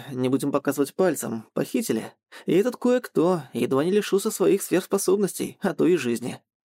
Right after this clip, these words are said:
"М-да", только и ответил Вирт, знатно тогда переволновавшийся за детишек.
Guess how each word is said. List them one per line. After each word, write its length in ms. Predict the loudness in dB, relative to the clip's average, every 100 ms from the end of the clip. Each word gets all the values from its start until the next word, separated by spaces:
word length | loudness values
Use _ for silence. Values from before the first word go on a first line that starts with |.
| _ -8
"М-да", 840 | -2 0 2 2 0 0 -2 -4 -8 -20 _ _ _ -2
только 240 | -2 2
и 40 |
ответил 420 | 0 2 0 2 0
Вирт, 380 | 2 0 -4 -10
знатно 520 | -6 -2 -2 -2 -2 -2
тогда 420 | 0 2 2 2
переволновавшийся 800 | 0 2 4 2 0 -4 -4 -4
за 100 | -2
детишек. 560 | -2 0 -2 -2 -10